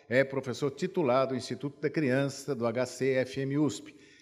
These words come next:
titular do Conselho Deliberativo do Hospital das Clínicas, titular da Faculdade de Medicina da usp e professor titular da Fundação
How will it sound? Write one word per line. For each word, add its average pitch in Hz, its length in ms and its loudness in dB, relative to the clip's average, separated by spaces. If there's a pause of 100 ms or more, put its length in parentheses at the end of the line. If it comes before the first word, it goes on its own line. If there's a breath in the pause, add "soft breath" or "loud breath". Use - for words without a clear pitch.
(120)
titular 139 520 4
do 135 120 -4
Conselho 131 480 0
Deliberativo 143 960 4
do 123 100 -2
Hospital 139 300 2
das 131 200 0
Clínicas, 139 680 0 (1500)
titular 143 380 8
da 131 100 6
Faculdade 123 480 2
de 120 60 0
Medicina 156 680 2
da 127 140 4
usp 143 400 0
e 123 60 0
professor 123 420 -2
titular 127 400 -2
da 123 120 -2
Fundação 131 600 -4